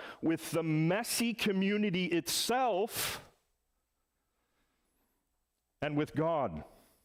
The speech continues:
himself. More in love with their dreams for their neighbor than they are loving the actual broken neighbor.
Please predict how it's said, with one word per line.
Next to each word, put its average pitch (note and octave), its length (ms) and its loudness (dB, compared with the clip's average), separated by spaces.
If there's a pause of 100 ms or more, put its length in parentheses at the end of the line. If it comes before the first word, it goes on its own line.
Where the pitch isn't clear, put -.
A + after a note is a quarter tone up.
(380)
himself. - 720 -4 (160)
More F#3 260 0
in G3+ 100 0
love E3 220 0
with C3 300 -2
their G#3 320 0
dreams F#3 680 0
for C#3+ 200 0
their D#3+ 300 0
neighbor C#3+ 680 0 (1500)
than C#3 220 -2
they C#3+ 160 0
are C#3+ 480 0
loving C#3 720 0
the C3+ 220 2
actual C3 880 0 (320)
broken A2+ 680 0 (600)
neighbor. F#2+ 440 -2